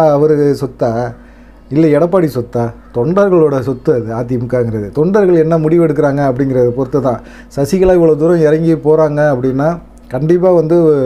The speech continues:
பாஜக பின்னாடி இருந்து இயக்கும் அப்படிங்கிறது தெளிவா தெரியுது. கண்டிப்பா வந்து அவங்க ஓ பி எஸ் team பேசுவாங்க, எடப்பாடி பழனிசாமி team பேச போறாங்க அப்படிங்கிறது ஒரு நல்ல விதமான அறிவிப்பு தான். இதை வந்து ஜெயக்குமார் குட்டையா குழப்புறாரு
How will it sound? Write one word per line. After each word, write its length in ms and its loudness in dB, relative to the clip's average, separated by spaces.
பாஜக 400 2
பின்னாடி 340 -2
இருந்து 280 0
இயக்கும் 380 -2
அப்படிங்கிறது 480 -2
தெளிவா 300 0
தெரியுது. 440 -2
கண்டிப்பா 340 2
வந்து 260 0
அவங்க 220 2
ஓ 180 4
பி 100 -2
எஸ் 200 -2
team 200 0
பேசுவாங்க, 400 -2
எடப்பாடி 340 0
பழனிசாமி 460 -4
team 260 -2
பேச 200 0
போறாங்க 320 -2
அப்படிங்கிறது 480 -2
ஒரு 140 2
நல்ல 260 -2
விதமான 340 -2
அறிவிப்பு 340 -2
தான். 180 -8
இதை 240 0
வந்து 220 0
ஜெயக்குமார் 560 0
குட்டையா 240 0
குழப்புறாரு 580 0